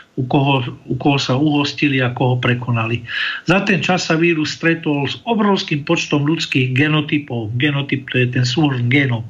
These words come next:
čo nesieme v sebe. A informácie o tých víťazných stretnutiach, lebo to boli víťazné stretnutia, lebo vírus prežil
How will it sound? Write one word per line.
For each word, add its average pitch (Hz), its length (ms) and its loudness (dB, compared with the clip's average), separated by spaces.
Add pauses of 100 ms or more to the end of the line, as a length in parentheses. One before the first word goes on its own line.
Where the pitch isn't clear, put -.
(320)
čo - 160 0
nesieme 123 400 2
v 120 120 -4
sebe. 127 260 0 (840)
A 156 160 4
informácie 190 720 2
o 160 240 -2
tých 151 160 2
víťazných 165 640 0
stretnutiach, 143 800 -2
lebo 127 160 2
to 151 160 -2
boli 190 160 0
víťazné 160 560 0
stretnutia, 131 640 -2
lebo 127 320 2
vírus 139 400 2
prežil 135 480 2